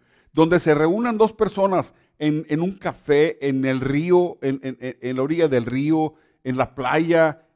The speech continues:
eh, eh, en, en una casa, donde haya reunidos en el nombre de Jesús, Él se va a, a manifestar.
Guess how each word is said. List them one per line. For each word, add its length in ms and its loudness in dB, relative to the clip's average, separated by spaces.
eh, 280 -2
eh, 400 0
en, 580 -2
en 140 0
una 260 -2
casa, 420 -4
donde 260 2
haya 120 4
reunidos 640 0
en 120 -2
el 140 -2
nombre 320 0
de 120 -2
Jesús, 440 -12
Él 220 0
se 160 -2
va 340 -2
a, 160 -12
a 120 -6
manifestar. 720 -12